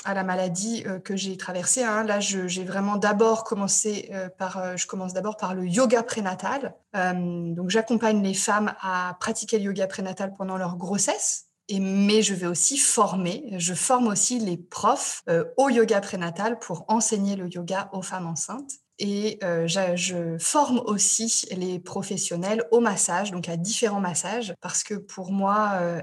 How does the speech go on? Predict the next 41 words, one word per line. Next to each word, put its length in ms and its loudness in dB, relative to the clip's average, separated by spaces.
être 260 -8
bien 180 -2
dans 160 -2
son 200 -4
corps, 340 -4
c'est 200 -2
vraiment, 720 -4
vraiment 640 -2
une 180 10
base. 380 4
On 80 4
a 80 8
besoin 340 6
de 80 8
manger, 520 2
on 100 -2
a 80 2
besoin 300 2
de 80 4
respirer, 640 0
mais 240 -4
en 100 0
vrai, 320 -4
je 120 -8
pense 260 -2
qu'on 200 -4
a 240 -4
aussi 440 4
besoin 460 -2
d'être 300 0
massé, 560 0
euh, 160 -6
parce 260 -4
que, 120 -10
euh, 380 -6
bah, 160 -2
le 120 -4
toucher, 440 0
c'est, 440 -6
c'est 300 -6
juste 500 -8